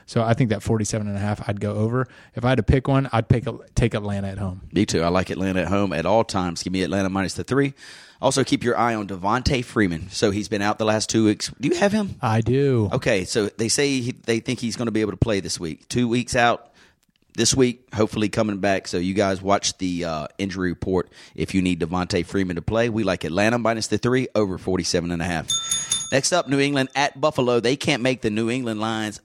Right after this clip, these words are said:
Speaker 2: Did, did you hear that Vegas got destroyed this week? They said it was the worst week that they, la-, I'm sorry, this past week. One of the worst weeks, the worst week they've had all season, probably one of the worst weeks they've had in the last ten years because the favorites are covering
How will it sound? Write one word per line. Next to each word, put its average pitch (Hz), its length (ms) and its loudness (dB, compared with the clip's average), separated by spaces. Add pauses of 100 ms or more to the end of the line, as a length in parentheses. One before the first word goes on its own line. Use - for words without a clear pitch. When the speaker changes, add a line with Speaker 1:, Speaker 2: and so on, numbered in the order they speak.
(100)
Speaker 2:
Did, 101 160 -8 (100)
did 120 180 -2
you 170 100 0
hear 139 280 -2
that 90 200 -8
Vegas 104 340 -2
got 101 200 -6
destroyed 98 600 0
this 98 180 -4
week? 101 360 -6
They 95 100 -2
said - 180 0
it 101 40 0
was 95 100 -4
the 92 100 -2
worst 104 460 2
week 107 400 -2 (240)
that 90 180 -2
they, 107 280 4
la-, 95 140 -2
I'm 92 100 -12
sorry, 101 140 -4
this 85 100 -12
past 90 280 -4
week. 69 220 -14 (540)
One 123 160 0
of 110 60 2
the 104 80 0
worst 113 380 0
weeks, 110 360 -4
the 107 100 -8
worst 190 240 0
week - 80 2
they've 123 160 0
had 120 160 2
all 107 100 4
season, 98 440 0
probably 120 220 2
one 113 140 -2
of 98 60 -4
the 95 80 2
worst 110 320 0
weeks 107 140 -2
they've 95 120 -2
had 104 140 -2
in 92 80 -4
the 82 80 -8
last 101 340 -4
ten 98 220 -6
years 110 380 -6 (260)
because 85 480 -8 (160)
the 170 80 -10
favorites - 600 -4 (1040)
are - 80 -20
covering 87 440 -8